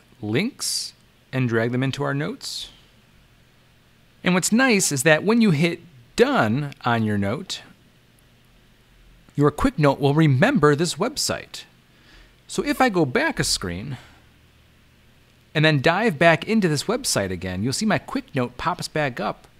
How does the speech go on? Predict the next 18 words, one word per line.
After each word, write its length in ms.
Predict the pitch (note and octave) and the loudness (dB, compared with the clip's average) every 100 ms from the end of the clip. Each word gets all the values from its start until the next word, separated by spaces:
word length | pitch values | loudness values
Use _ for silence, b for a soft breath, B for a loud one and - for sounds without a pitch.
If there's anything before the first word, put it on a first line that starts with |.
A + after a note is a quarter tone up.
| - | -4
recognizing 720 | F#3 B3+ A#3 C3+ A2+ A2 G#2+ | 0 0 0 0 0 0 -2
the 100 | G#2 | -4
fact 300 | F#2 G#2 G2+ | -4 -6 -4
that 100 | A#2 | -2
I 80 | A#2 | 2
was 160 | A#2 G#2+ - | 2 0 -2
on 260 | G#3+ B3 | -2 0
this 200 | D3 - | -2 -2
website 480 | A2+ F#2+ - G#2 A2 | -4 -4 -4 -2 -2
and 100 | C3 | -2
had 220 | A#2 B2+ | 2 0
taken 340 | - - A#3+ F3+ | 0 -4 0 0
a 60 | |
Quick 260 | - B2 - | -2 -4 -4
Note 160 | G2 G2 | -8 -6
at 160 | F#2 | -10
one 160 | G2 G2+ | -6 -6
point, 340 | - G3+ G3 | -4 -6 -6